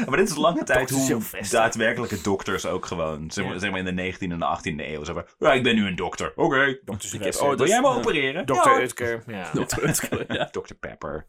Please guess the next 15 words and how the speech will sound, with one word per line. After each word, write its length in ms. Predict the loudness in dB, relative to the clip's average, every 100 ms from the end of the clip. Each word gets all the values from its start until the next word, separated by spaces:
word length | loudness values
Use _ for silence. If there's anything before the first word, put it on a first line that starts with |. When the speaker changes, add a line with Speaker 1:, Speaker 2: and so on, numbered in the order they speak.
| _
Speaker 2:
dokter 360 | -18 -8 0 0
Pepper. 580 | 0 -4 -10 -10 -14 -20 _ _ _ -20 _ _ -20 -20 _ -10
Speaker 3:
dokter 240 | -10 -8
Snuls. 420 | -6 -4 -4 -8 _ _ -14 -10
Speaker 2:
dokter 220 | -8 -4 -2
Asvanhout. 640 | -2 -2 -6 -6 -10 -14 -20 -20 -20 _ _ _ _ _ _
Speaker 3:
Oké, 240 | -8 -6 -4
genoeg 220 | -6 -6
met 100 | -6
de 60 | -8
doktoren. 440 | -6 -2 -2 -2 -6
Speaker 1:
dokter 140 | -12 -12
Speaker 2:
dokter 240 | -8 -4 0
Harderwijk. 480 | 0 0 -4 -8 -20 -20 _
Speaker 3:
Ja. 340 | -6 -4 -4